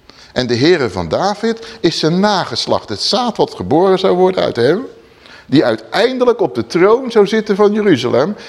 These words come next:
en de hele wereld zou heersen. En door Gods genade wij met hem. Dus de Heere is Yahweh, sprak tot mijn Heer, en dat is Yeshua.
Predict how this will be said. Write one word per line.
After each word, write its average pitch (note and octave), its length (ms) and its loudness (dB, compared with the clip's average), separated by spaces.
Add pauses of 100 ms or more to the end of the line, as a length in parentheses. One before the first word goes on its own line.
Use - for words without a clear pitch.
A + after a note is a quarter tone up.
en C3+ 140 2
de A2+ 100 4
hele G#3 400 2
wereld G#3+ 380 2
zou G3+ 260 2
heersen. A#2+ 540 0 (1300)
En A#2+ 140 -2
door A#2 120 0
Gods - 240 -2
genade D3 480 -4
wij C3 160 -2
met C3+ 200 -6
hem. F2 280 -6 (1900)
Dus B2 180 -2
de A#2+ 100 -2
Heere F3+ 400 2
is - 140 -4
Yahweh, D3 500 0
sprak C3 320 -6
tot G#2+ 140 -8
mijn G#2+ 240 -2
Heer, F2+ 340 -2 (160)
en - 80 -4
dat E3+ 120 0
is A#2+ 140 0
Yeshua. G#2+ 480 -2